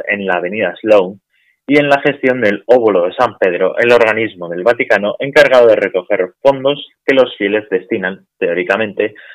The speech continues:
a las obras de caridad del pontífice. La Fiscalía Vaticana mantiene abierta una investigación sobre esta operación inmobiliaria, por la que el año pasado fue suspendido de su cargo Monseñor Mauro Carlino,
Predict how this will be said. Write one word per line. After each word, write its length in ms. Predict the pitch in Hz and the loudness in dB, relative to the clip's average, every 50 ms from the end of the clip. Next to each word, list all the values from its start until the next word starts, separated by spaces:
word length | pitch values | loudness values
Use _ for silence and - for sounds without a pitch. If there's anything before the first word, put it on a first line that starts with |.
| - _ - | -16 _ 0
a 120 | 117 120 | 2 4
las 200 | 113 107 107 - 127 | 4 4 2 2 0
obras 240 | 127 139 143 135 | 2 2 2 2
de 120 | - 123 - | 0 -2 0
caridad 320 | 101 98 92 95 101 98 | 0 0 2 2 2 2
del 160 | 92 85 82 | 0 -2 -6
pontífice. 580 | - 95 101 98 - - 139 - 87 80 _ 80 _ _ _ _ _ _ _ _ _ _ _ _ _ _ _ _ _ - | -8 -12 -12 -8 -8 -8 -8 -8 -14 -16 _ _ _ _ _ _ _ _ _ _ _ _ _ _ _ _ _ _ _ -2
La 120 | 110 113 | -2 -2
Fiscalía 480 | - 120 107 - - 107 107 117 123 113 | 0 -2 -6 -2 0 0 2 4 4 4
Vaticana 520 | 113 110 - 120 117 - 147 147 151 143 | 2 0 -2 -4 0 2 4 4 4 2
mantiene 540 | 139 113 107 107 104 - 135 131 131 127 120 | 2 0 -4 -6 -6 -6 -6 -4 -2 -2 -2
abierta 520 | 110 110 110 131 147 147 151 - 151 147 - | -2 -2 0 2 2 2 2 2 0 0 0
una 160 | 135 151 160 160 | -4 -6 -6 -6
investigación 680 | 156 147 - - - 120 117 123 120 - 135 131 135 _ _ - | -2 -4 -4 -4 -4 -4 -4 -4 -4 -4 -8 -8 -8 _ _ -10
sobre 200 | 98 101 101 107 120 | -4 0 0 0 0
esta 180 | 117 120 127 | 0 0 0
operación 440 | 117 117 110 104 104 - 117 120 117 | 0 0 0 -2 -2 -2 -2 -4 -4
inmobiliaria, 720 | 110 104 104 104 101 92 104 113 117 110 87 85 82 - - _ | -4 -6 -6 -6 -6 -6 -4 0 0 0 0 0 -6 -12 -14 _
por 180 | - 98 90 | -8 -6 -4
la 180 | 95 92 92 - | -2 -4 -4 -4
que 200 | - 90 87 87 | -6 -6 -6 -4
el 80 | 90 104 | 0 0
año 260 | 117 131 143 143 143 | 0 2 0 0 2
pasado 460 | 147 143 139 - 127 113 107 107 - | 2 2 2 2 0 2 2 0 0
fue 120 | - 135 - | -4 -8 -6
suspendido 640 | - 139 139 - 131 120 117 113 113 107 110 113 113 | -6 -10 -10 -8 -10 -8 -6 -6 -2 2 2 2 2
de 100 | 113 107 | 2 -2
su 140 | - - 95 | -4 -6 -6
cargo 320 | - 113 110 107 101 113 113 | -2 0 0 0 0 -2 -4
Monseñor 640 | 104 95 95 92 - - 92 90 98 104 104 98 | -4 -8 -10 -12 -12 -16 -14 -8 -6 -6 -6 -6
Mauro 380 | 98 101 101 104 98 92 92 85 | -6 -4 -4 -4 -4 -4 -8 -6
Carlino, 600 | - 92 92 95 98 117 117 104 85 82 80 | -4 -6 -6 -4 -4 -4 -4 -6 -8 -14 -18